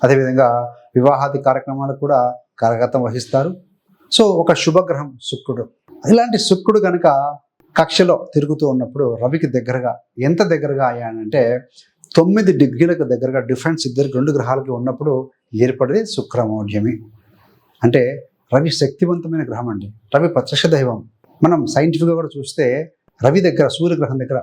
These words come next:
ఆరు లక్షల డిగ్రీల సెంటిగ్రేడ్ అంటే అంత టెంపరేచర్ ఉంటుంది. So అలాంటి గ్రహానికి దగ్గరగా ఏదైనా గ్రహం వచ్చినప్పుడు వాటిని శక్తిని కోల్పోతాయి.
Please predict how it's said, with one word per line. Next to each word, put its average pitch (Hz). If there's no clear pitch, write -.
ఆరు 156
లక్షల 143
డిగ్రీల 127
సెంటిగ్రేడ్ 147
అంటే 139
అంత 127
టెంపరేచర్ 135
ఉంటుంది. 101
So 220
అలాంటి 180
గ్రహానికి 170
దగ్గరగా 156
ఏదైనా 139
గ్రహం 123
వచ్చినప్పుడు 135
వాటిని 135
శక్తిని 185
కోల్పోతాయి. 131